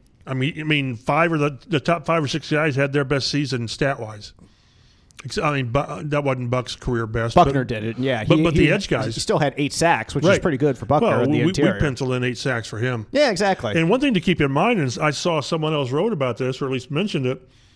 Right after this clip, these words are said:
Speaker 1: maybe they extend DeForest Buckner this year. He's got a year to go.
Speaker 2: Yep.
Speaker 1: He's only, like, thirty. I'd be okay with extending Buck
Speaker 2: Mm-hmm.
Speaker 1: three or four more years, and he's shown, he's shown zero signs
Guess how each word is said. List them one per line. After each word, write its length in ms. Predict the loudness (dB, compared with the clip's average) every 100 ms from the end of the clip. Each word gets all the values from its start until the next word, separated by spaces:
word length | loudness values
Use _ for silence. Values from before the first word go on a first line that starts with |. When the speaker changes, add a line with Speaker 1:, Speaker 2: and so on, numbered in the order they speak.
| -20 -20 _ _ _ _ -10
Speaker 1:
maybe 240 | -4 -2 2
they 100 | 0
extend 480 | 0 -4 -2 -2 -2
DeForest 360 | -2 -4 -2
Buckner 280 | -4 -4 -4
this 220 | -4 -6
year. 180 | -10 -14 _ _ -4
He's 200 | -2 0
got 160 | 0
a 20 |
year 180 | 2 0
to 80 | 0
go. 300 | 0 0 -2 -4
Speaker 2:
Yep. 240 | -8 -12 -20 _ _ -6
Speaker 1:
He's 200 | -2 0
only, 240 | 0 0
like, 240 | 0 -2
thirty. 420 | -4 0 0 0 0
I'd 160 | 0
be 140 | 0 0
okay 280 | 0 0 0
with 180 | -2
extending 480 | -6 -6 -6 -4 -2
Buck 240 | -2 -4 -8 -16
Speaker 2:
Mm-hmm. 220 | -10 -10
Speaker 1:
three 220 | -6 -2 -2
or 60 |
four 160 | -2 -4
more 220 | -2 -2
years, 340 | 0 0 0
and 100 | -2 0
he's 140 | 0
shown, 260 | 0 0 0
he's 360 | -4 -4 -4 -2
shown 260 | -4 -4 -6
zero 640 | -6 -4 0 2 4 2
signs 540 | 0 -2 -2 -4 -8